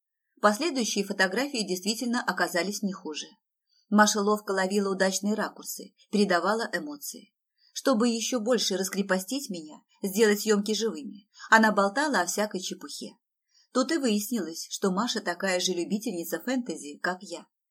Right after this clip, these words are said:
«А ты хотела бы оказаться на страницах книг?» Между делом поинтересовалась она. «Ну, чисто гипотетически». Задумавшись, покачала головой, хотя... Черт, до чего же соблазнительно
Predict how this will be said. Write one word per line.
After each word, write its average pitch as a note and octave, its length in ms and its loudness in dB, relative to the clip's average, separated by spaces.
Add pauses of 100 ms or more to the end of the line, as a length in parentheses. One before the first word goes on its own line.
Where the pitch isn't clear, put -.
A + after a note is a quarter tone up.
(440)
«А F#3 120 8
ты G3 120 4
хотела A#3 440 2
бы G#3 140 4
оказаться G#3 560 2
на G3 100 2
страницах F#3+ 540 -2
книг?» - 420 -2 (360)
Между F#3+ 300 2
делом A3+ 340 0
поинтересовалась F3+ 800 -4
она. C#4+ 300 -10 (480)
«Ну, B3+ 220 6
чисто C4 480 2
гипотетически». C#4 1080 -6 (540)
Задумавшись, G3+ 720 4
покачала F#3 540 -2
головой, A3+ 600 -6
хотя... E3 520 -6 (540)
Черт, D#3 360 -4 (600)
до G#3+ 160 -2
чего A3+ 220 4
же G#3+ 100 -2
соблазнительно G#3 880 -2